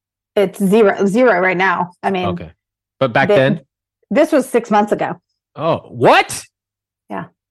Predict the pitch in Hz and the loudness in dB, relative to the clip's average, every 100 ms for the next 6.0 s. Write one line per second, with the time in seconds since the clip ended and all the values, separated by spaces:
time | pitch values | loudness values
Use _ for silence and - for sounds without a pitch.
0 | _ _ _ - 302 302 202 359 339 330 | _ _ _ 2 4 4 4 2 2 0
1 | 269 - 240 165 240 359 262 196 262 294 | -2 0 0 4 2 4 4 4 4 4
2 | 269 202 330 277 277 254 214 190 220 254 | 2 0 0 2 2 2 -2 -6 -4 -2
3 | 220 127 101 - _ _ _ _ - - | -2 -4 -8 -20 _ _ _ _ -10 -8
4 | 139 151 - 143 147 160 185 123 233 214 | -10 -12 -14 -12 -4 -2 -2 0 2 4
5 | 131 - _ _ _ _ _ _ - | 2 -2 _ _ _ _ _ _ -18